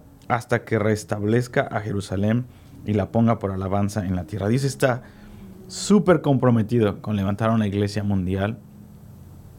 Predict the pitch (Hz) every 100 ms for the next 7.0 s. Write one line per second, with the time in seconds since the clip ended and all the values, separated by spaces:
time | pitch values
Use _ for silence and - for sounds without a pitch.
0 | - 151 190 175 139 151 135 92 113 107
1 | - - 110 120 107 92 107 101 95 95
2 | 87 - 92 85 - - - - - -
3 | - 101 98 - - 95 101 98 98 120
4 | 135 139 113 110 104 95 101 107 107 -
5 | - - - - - 117 104 90 - -
6 | - - - - - - - - 64 -